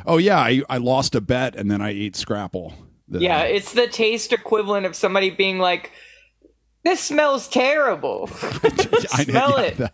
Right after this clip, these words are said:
Speaker 1: I know. What is that human impulse of, like, "Oh man, I really think this is bad. Smell this."
Speaker 2: I,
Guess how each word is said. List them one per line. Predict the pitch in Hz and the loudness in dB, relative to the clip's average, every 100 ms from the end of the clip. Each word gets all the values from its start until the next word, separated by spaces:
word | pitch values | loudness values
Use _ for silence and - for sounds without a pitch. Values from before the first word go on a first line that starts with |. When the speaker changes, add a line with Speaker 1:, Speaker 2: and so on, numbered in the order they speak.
| - - - | -8 -12 -12
Speaker 1:
I | - - - - - | -12 -14 -16 -12 -8
know. | 220 233 220 123 | -4 -4 -6 2
What | 135 247 | 4 6
is | 320 | 4
that | 247 190 | 4 2
human | - 196 175 147 | 2 2 2 2
impulse | 147 135 127 113 | -2 0 0 0
of, | 123 | -2
like, | 113 113 | -2 0
"Oh | 139 | 2
man, | 131 143 | 4 4
I | 131 | 4
really | 135 185 175 | 6 6 6
think | 143 135 | 4 0
this | 120 110 | 0 0
is | 95 | -2
bad. | 117 107 87 | -2 -2 -4
Smell | - 117 110 | -6 -4 -4
this." | 90 80 - - _ _ - - - | -6 -10 -10 -10 _ _ -20 -16 -6
Speaker 2:
I, | 196 285 | -2 -2